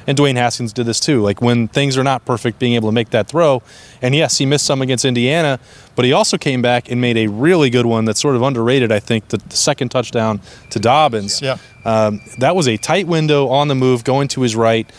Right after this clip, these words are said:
Speaker 1: I mean, the guy, I don't know how you really complain about it, but
Speaker 2: Well, Dobbins either caught that or the ball was gonna have to be
Speaker 1: <laughs> It was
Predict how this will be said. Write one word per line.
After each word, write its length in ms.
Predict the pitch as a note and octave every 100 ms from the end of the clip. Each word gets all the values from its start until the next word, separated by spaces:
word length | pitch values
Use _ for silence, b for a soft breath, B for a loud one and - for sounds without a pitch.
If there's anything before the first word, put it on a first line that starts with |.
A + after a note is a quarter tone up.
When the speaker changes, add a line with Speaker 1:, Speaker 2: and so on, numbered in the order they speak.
| B B B -
Speaker 1:
I 60 |
mean, 140 | B2+ A#2+
the 80 |
guy, 460 | A#2 D#3 E3 B2+ G#2 - - - - - - -
I 80 |
don't 80 | C#3+
know 80 | C#3+
how 120 | C3
you 120 | C3 A#2
really 240 | C3+ A#2+
complain 400 | - G2 C#3+ C3+
about 280 | G#2+ G#2+ G#2+
it, 120 | G#2+ -
but 180 | A2
Speaker 2:
Well, 120 | G2 D3
Dobbins 360 | F#3+ A3+ E3
either 200 | E3+ D3
caught 280 | - F3 F#3+
that 140 | D3+ C#3
or 80 |
the 60 | C#3
ball 160 | C#3 D3
was 80 | B2+
gonna 100 | C#3+
have 40 | C3+
to 40 |
be 100 | C3
Speaker 1:
<laughs> 20 |
It 40 | C#3
was 220 | B2+